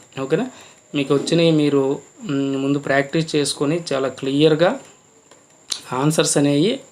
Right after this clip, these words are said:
వచ్చాకే, వచ్చాక ఆప్షన్ టిక్ పెట్టండి. ఆన్సర్ రాని వాటిని వదిలేయండి. ఓకేనా? ఇక్కడ చూడండి, ఇక్కడ కూడా మీకు, ఆ, టెన్ పవర్ టెన్ మైనస్ వన్ వచ్చింది, ఇక్కడ టెన్ పవర్ టెన్ మైనస్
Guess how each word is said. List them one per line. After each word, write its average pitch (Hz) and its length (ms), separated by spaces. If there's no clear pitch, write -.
వచ్చాకే, 135 640
వచ్చాక 160 380
ఆప్షన్ 143 440
టిక్ 147 200
పెట్టండి. 151 420
ఆన్సర్ 165 500
రాని 151 280
వాటిని 165 360
వదిలేయండి. 135 560
ఓకేనా? 165 260
ఇక్కడ 156 440
చూడండి, 139 240
ఇక్కడ 143 160
కూడా 156 280
మీకు, 143 500
ఆ, 151 280
టెన్ 151 280
పవర్ 156 320
టెన్ 151 200
మైనస్ 151 380
వన్ 147 160
వచ్చింది, 147 280
ఇక్కడ 143 120
టెన్ 143 240
పవర్ 147 320
టెన్ 147 200
మైనస్ 147 480